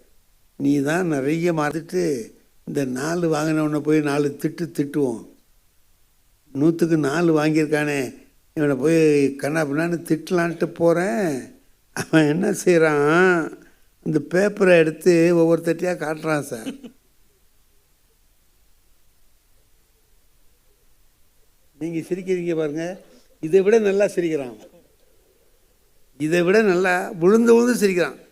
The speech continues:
"மார்க் அறிவு இருக்கா? நீ நாலு மார்க் தான் வாங்கியிருக்கிற, வெட்கப்பட்டு தலை குனிஞ்சு உட்காந்துருக்க வேண்டாம்?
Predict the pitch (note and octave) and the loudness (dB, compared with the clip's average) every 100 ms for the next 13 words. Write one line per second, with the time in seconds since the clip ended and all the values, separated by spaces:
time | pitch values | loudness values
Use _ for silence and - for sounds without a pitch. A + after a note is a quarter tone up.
0 | _ _ _ _ _ _ _ _ _ _ | _ _ _ _ _ _ _ _ _ _
1 | D#3+ G3+ G#3+ A#2 - - _ _ _ _ | -4 0 0 -2 -8 -20 _ _ _ _
2 | _ _ _ _ _ - C#3 D3+ C#3 - | _ _ _ _ _ -10 -2 -2 -2 -6
3 | B2+ C3 C3 - _ _ _ _ _ _ | -12 -12 -14 -20 _ _ _ _ _ _
4 | _ _ _ _ _ _ _ C3+ C#3+ B2 | _ _ _ _ _ _ _ -10 -10 -8
5 | A#2 C3+ E3 D3+ C3 E3 D#3 D#3+ D#3+ C#3 | -6 -2 -2 -2 -4 -6 -8 -8 -6 -6
6 | C#3+ C#3 A#2 A#2 A#2+ _ _ _ _ _ | -6 -8 -8 -12 -14 _ _ _ _ _
7 | - C3 - - G3 - D3 - F#3+ F#3+ | -8 -8 -8 -4 -4 -2 -8 -2 0 0
8 | E3 E3 E3+ E3 F#3 F3+ F3+ F3 F3 D#3 | -2 -2 -2 -2 -4 -2 0 0 -2 -2
9 | D#3 D3+ D#3 F#3+ | -2 -2 -6 -10